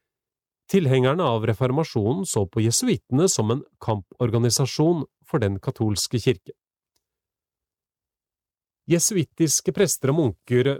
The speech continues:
prøvde å få innflytelse gjennom å skaffe seg stillinger ved universitetene. De var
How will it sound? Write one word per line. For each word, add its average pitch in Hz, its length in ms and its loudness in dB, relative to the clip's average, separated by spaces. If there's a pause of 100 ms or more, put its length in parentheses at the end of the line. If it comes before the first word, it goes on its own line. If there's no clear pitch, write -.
(100)
prøvde 123 380 -2
å - 80 -6
få 120 180 -2
innflytelse 143 920 -4
gjennom 104 260 -2
å 110 60 -4
skaffe 143 340 -4
seg 131 320 -2
stillinger 123 720 0
ved 104 240 -2
universitetene. 104 800 -2 (1040)
De 107 160 0
var 95 240 -2